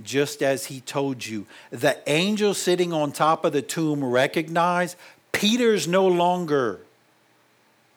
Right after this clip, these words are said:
a disciple. Now, whether it's because he was no longer welcome, or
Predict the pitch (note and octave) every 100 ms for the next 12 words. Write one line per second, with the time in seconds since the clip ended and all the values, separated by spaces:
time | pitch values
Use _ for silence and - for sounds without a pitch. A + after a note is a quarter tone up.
0 | _ _ _ _ - A#2 A2 - A2+ G#2
1 | C#2 - _ _ _ _ _ _ _ _
2 | _ _ _ _ _ _ _ _ _ A2+
3 | A2+ G#2 A2 A#2+ B2 A#2+ A#2 - A2+ -
4 | B2+ A#2+ A2+ G2+ - _ _ _ _ _
5 | _ _ _ _ _ _ _ _ - -
6 | C3 A#2 G#2+ F#2+ F#2+ - - _ _ _
7 | _ _ _ _ A#2 A2+ A#2 A#2 A#2 A2
8 | G#2+ A2+ C#3 E3+ F3 F#3+ _ _ _ _
9 | _ _ _ _ _ _ _ _ _ A2+
10 | A#2 A2